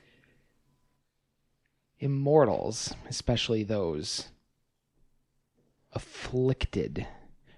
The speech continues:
with divinity, well, for them, the line between duty and play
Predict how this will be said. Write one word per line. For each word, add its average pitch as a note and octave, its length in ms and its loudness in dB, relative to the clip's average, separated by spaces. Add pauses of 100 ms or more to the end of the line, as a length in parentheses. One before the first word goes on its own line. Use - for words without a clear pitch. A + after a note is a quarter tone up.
(120)
with A#2+ 280 4
divinity, A#2 720 -2 (1500)
well, F3 280 10
for E3 200 2
them, F#3+ 440 2
the C#3+ 140 6
line D#3 420 2
between A#2+ 680 -2 (1120)
duty A#2 760 2 (240)
and F#2 340 -8
play - 760 -2